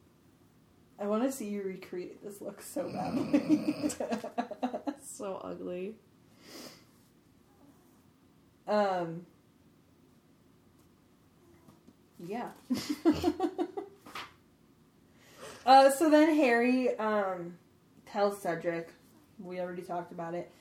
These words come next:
Speaker 1: and then he runs into Moody, and Moody gives him the hint that he needs to figure out how to get past the dragon.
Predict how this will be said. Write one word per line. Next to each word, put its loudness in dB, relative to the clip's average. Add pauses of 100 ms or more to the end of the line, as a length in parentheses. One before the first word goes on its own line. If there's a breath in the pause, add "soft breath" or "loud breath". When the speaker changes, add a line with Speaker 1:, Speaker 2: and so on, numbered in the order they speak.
(200 soft breath)
Speaker 1:
and 2
then 4
he 4
runs 4
into 0
Moody, -2 (100)
and 0
Moody 0
gives -2
him -10
the -6
hint -6
that -4
he -10
needs -10
to -14
figure -8
out -10
how -8
to -6
get -10
past -16
the -18
dragon. -14